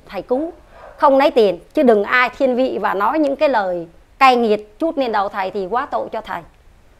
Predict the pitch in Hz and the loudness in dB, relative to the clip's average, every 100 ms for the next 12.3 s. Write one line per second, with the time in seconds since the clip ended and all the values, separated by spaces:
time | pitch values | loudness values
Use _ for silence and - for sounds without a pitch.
0 | - - 208 208 202 247 226 214 180 185 | -14 -10 -8 -8 -8 -8 -6 -6 -8 -8
1 | 233 240 196 170 196 185 185 233 214 220 | -10 -8 -6 -6 -8 -10 -10 -10 -10 -10
2 | 240 269 262 214 202 180 175 _ _ _ | -12 -10 -8 -6 -6 -10 -14 _ _ _
3 | _ _ _ 262 285 359 - - _ _ | _ _ _ 4 6 6 -2 -14 _ _
4 | _ _ 269 359 294 247 220 180 175 _ | _ _ 2 6 8 8 6 2 -4 _
5 | - 320 370 294 254 - - _ - 294 | 2 2 2 2 0 0 -14 _ 2 4
6 | 294 240 208 - - - - _ 233 226 | 4 2 -2 -4 -20 -20 -20 _ 4 4
7 | 226 233 208 - _ _ _ 202 202 220 | 6 2 2 -2 _ _ _ 0 2 0
8 | 214 262 220 - 294 349 302 294 208 208 | 0 -2 -4 -4 -2 0 -2 -2 -4 -4
9 | 208 185 247 277 240 220 208 208 214 220 | -10 -8 -10 -8 -8 -8 -4 -2 0 -2
10 | 240 208 175 180 247 285 247 226 196 170 | -2 -2 -2 0 -2 0 2 2 0 -4
11 | 185 185 - - _ _ _ _ 196 214 | -4 -4 -6 -20 _ _ _ _ 0 2
12 | 254 233 220 | 2 2 2